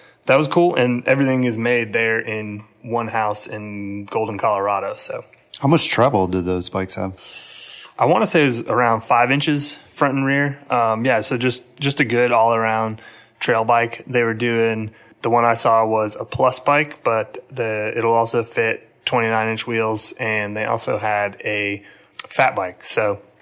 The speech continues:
Speaker 1: I believe they make, like, a road and cross bike too, but I, I didn't see them there. So yeah, so another, a cool company. They're based out of Golden, Colorado, which is where, you know, Yeti is and some other bike companies. So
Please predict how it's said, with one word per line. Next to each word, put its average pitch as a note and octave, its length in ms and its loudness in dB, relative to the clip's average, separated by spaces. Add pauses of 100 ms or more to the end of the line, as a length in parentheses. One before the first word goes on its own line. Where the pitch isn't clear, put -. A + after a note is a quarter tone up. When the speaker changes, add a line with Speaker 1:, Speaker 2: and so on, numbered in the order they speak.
(200)
Speaker 1:
I - 40 -8
believe D#3+ 260 0
they A#2+ 100 0
make, A#2 440 -4
like, A2 200 -6
a G#2 60 -6
road A#2 360 0
and A2 120 -8
cross A2+ 300 0
bike G#2 240 -6
too, A#2+ 200 -4
but A2 280 -2
I, C3+ 40 4
I - 20 6
didn't A#2 180 2
see A#2+ 120 -4
them G#2+ 200 -8
there. G#2+ 240 -8
So - 240 -4 (440)
yeah, F#3 240 4
so B2+ 240 4
another, C3 220 4 (340)
a D3+ 80 -14
cool - 220 2
company. B2 600 2
They're B2+ 100 0
based A#2 260 2
out A#2+ 100 4
of A2+ 80 -4
Golden, A#2 320 2
Colorado, A2 640 2
which G#2 200 -4
is G#2 220 -6
where, G#2 400 -4 (380)
you G#2 100 -8
know, G2 180 -2 (480)
Yeti G#2 460 -4
is C#3 260 -4
and G#2+ 160 -10
some A2 200 -4
other A2 240 -2
bike A2 260 -4
companies. A2+ 480 -4
So G2+ 300 -6